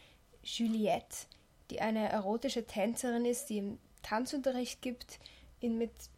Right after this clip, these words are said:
der Peitsche auspeitscht und auch seine Geliebte ist. Nach einiger Zeit bekommt er dann eine neue Kollegin, Nicoletta von Niebuhr, die den Schriftsteller und Dramatiker Theophil Mader liebt.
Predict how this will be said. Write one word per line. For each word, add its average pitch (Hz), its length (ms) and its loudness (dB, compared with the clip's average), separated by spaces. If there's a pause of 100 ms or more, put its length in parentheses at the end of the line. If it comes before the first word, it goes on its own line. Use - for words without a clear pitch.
der 233 60 -2
Peitsche 247 720 2
auspeitscht - 880 0
und 233 460 -2
auch 311 120 0
seine 233 240 2
Geliebte 208 460 -2
ist. - 320 -6 (1300)
Nach 262 100 -2
einiger 294 360 6
Zeit 247 500 2
bekommt 240 500 0
er 247 120 0
dann 226 340 2 (100)
eine 220 160 0
neue 208 240 0
Kollegin, 247 640 0
Nicoletta 208 520 -2
von 208 200 0
Niebuhr, 254 480 6 (640)
die 254 120 4
den 226 160 4
Schriftsteller 262 720 4
und 233 160 -2
Dramatiker 220 520 -2
Theophil 220 540 0
Mader 208 380 2
liebt. 185 480 -4